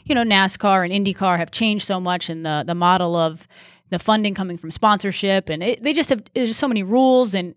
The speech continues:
it's such a huge commercialized sport where sprint car racing, it's, it's now growing pretty fast, but it's still pretty raw. The races are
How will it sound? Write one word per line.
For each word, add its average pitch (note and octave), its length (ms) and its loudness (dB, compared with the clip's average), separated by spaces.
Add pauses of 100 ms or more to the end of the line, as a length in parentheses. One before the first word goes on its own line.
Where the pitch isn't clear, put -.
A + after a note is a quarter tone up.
(120)
it's - 320 -14
such G3+ 240 -4
a F3+ 40 -4
huge F#3+ 320 -6
commercialized F#3+ 720 -4
sport G3+ 340 -2
where F#3 400 -2
sprint C4 260 -8
car A#3 160 -2
racing, G3 360 -2
it's, G3+ 240 -12
it's A3+ 160 -6
now C#4+ 200 2
growing A3 380 2
pretty F#3 220 -4
fast, E3+ 440 -4
but F#3+ 220 0 (400)
it's G3+ 180 -4
still A#3+ 280 0
pretty G#3 260 -2
raw. F3 400 2
The F3 140 -4
races F#3+ 420 -2
are F3 180 -2